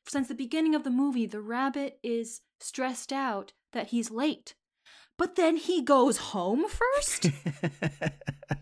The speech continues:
Speaker 1: And then he runs around different parts in different areas saying, "I'm late, I'm late, I'm late," without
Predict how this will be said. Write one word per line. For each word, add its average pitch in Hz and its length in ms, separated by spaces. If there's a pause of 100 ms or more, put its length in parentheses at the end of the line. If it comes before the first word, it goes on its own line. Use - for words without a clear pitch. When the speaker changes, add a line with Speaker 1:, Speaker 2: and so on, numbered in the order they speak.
(600)
Speaker 1:
And 302 180
then 349 340 (320)
he 339 340
runs 320 360
around 302 540
different - 320
parts - 580 (160)
in 262 140
different 285 420
areas 285 760
saying, 269 340
"I'm 285 180
late, 320 280
I'm 285 180
late, 320 260
I'm 269 140
late," 311 240
without 262 380